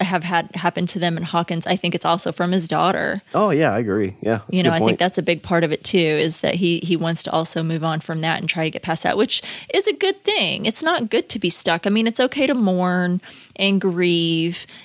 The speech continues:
Speaker 1: and allow yourself time for that. And everybody does that on their own timelines, and everyone does that in their own way. But once you get to that point where you're like, "Okay, I've, you know, I've, I feel like I'm ready now to move on and get on with life," and, you know, 'cause the world does not stop turning, and you have to. It's healthy. You have to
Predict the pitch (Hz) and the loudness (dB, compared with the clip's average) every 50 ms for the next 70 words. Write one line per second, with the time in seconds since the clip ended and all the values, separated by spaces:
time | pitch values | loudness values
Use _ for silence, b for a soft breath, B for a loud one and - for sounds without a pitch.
0 | B - - 190 180 175 175 175 - 175 170 175 170 170 175 175 175 - - 175 | B -6 -2 0 2 2 2 0 0 0 2 2 2 2 2 0 -2 -2 -4 -6
1 | - - - 170 165 160 160 - 170 160 165 165 160 160 - - 160 156 160 160 | -6 -6 -4 -4 -2 -2 -2 -2 0 0 2 2 2 2 0 0 -2 -2 0 0
2 | 185 180 214 208 208 214 220 190 202 190 185 180 185 175 180 175 170 170 170 170 | 0 0 2 0 0 0 0 2 2 0 0 0 0 0 0 0 0 -2 -2 -2
3 | 170 175 170 - - - 165 165 160 160 156 165 165 160 165 160 - 165 156 143 | -2 -2 -4 -4 -4 -2 -2 -2 -2 -2 -4 -4 -4 -2 -2 -4 -4 -4 -4 -2
4 | 160 160 170 170 165 170 170 156 160 160 160 160 - 165 165 - 165 160 160 160 | -2 -2 -2 -2 -2 -2 -2 -2 -2 -2 -2 -2 -2 -2 -2 -2 -2 -2 -2 -2
5 | 156 160 160 165 165 165 165 160 - - - 190 B B B B - - 180 165 | -2 -2 -2 -2 -2 0 0 0 0 0 -2 -4 B B B B -4 -2 0 2
6 | 196 202 208 - 269 233 208 226 - - 233 202 190 - - - - - 240 240 | 2 2 2 2 0 2 2 0 0 0 0 0 0 0 -2 -4 -6 -4 -2 2
7 | 226 202 185 - 175 175 175 170 170 - - 180 - 196 185 175 170 156 - B | 2 2 2 2 0 0 2 0 0 0 -4 -4 -2 0 0 2 0 0 -4 B
8 | B B B B - - 190 180 180 165 165 160 - 165 160 - - 170 - 196 | B B B B -6 -2 0 0 2 0 0 0 -2 -4 -2 -2 -4 -2 0 2
9 | 185 175 170 165 170 165 165 170 170 165 170 165 165 165 165 - - 175 165 160 | 2 2 2 2 0 0 0 0 -2 0 0 0 0 -2 -2 -4 -6 -6 -6 -4
10 | 160 175 170 165 160 160 160 160 160 170 175 202 B B B B _ - 190 180 | -2 -2 -2 0 -2 -2 -2 -4 -4 -6 -8 -8 B B B B _ 0 2 2
11 | 175 175 170 170 165 165 - - 165 165 165 165 165 170 - - - - 175 170 | 2 2 2 0 -4 -4 -2 0 2 2 2 2 0 -2 -4 -6 -6 -6 -4 -4
12 | 170 - - - 175 170 165 165 160 156 - 185 175 - - - - 226 - _ | -6 -6 -4 -2 0 0 2 0 0 -2 -4 -6 -6 -8 -10 -12 -18 -20 -20 _
13 | - - - 165 160 180 170 185 185 180 160 160 165 185 180 170 - - 170 165 | -18 -14 -12 -6 -4 -2 0 2 2 2 0 -2 -2 0 0 0 -2 -2 -4 -4
14 | - - - 170 170 185 220 254 277 277 269 240 202 - - - - 139 170 - | -2 -2 -2 -2 -2 -2 -2 -2 -2 -2 -4 -4 -4 -4 -6 -6 -4 -4 -4 -4
15 | 233 202 226 233 202 - - - - 160 165 196 202 240 254 247 - - 185 160 | -2 -2 0 0 -2 -2 -4 -6 -4 -2 -4 -2 -2 -2 -2 -4 -2 -4 -6 -6